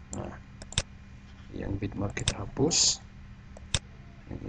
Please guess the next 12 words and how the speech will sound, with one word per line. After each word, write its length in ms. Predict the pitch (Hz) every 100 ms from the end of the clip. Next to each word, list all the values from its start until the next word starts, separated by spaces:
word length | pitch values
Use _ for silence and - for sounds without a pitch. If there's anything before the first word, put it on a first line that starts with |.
| 104
ini 240 | 110 127 135 139 127 - - - - - - - - - - - - - - -
kita 160 | 107
sesuaikan 500 | 101 117 - 101 107 101
besarnya 400 | - 101 101 104
dengan 400 | 98 95 95 98 - - - - - - - - - - - - - - - - - -
icon 240 | - 98
sebelumnya. 560 | - 101 98 98 110 151 - - - - - - - - - - - - - - - - - - - - - - - - - - - - - - - - - - - - - - -
Kita 160 | 107
ubah 160 | 98 101
jadi 160 | 101 98
warna 160 | 101
putih. 320 | - - -